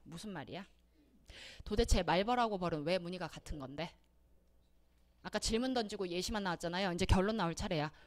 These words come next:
왜 두 개가 똑같이 생긴 거야? 분명히 다른 벌인데. 잡아먹히는 확률이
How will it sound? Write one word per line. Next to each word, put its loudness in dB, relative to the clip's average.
왜 6
두 -6
개가 2
똑같이 0
생긴 -2
거야? 0
분명히 -2
다른 -2
벌인데. -10
잡아먹히는 0
확률이 -2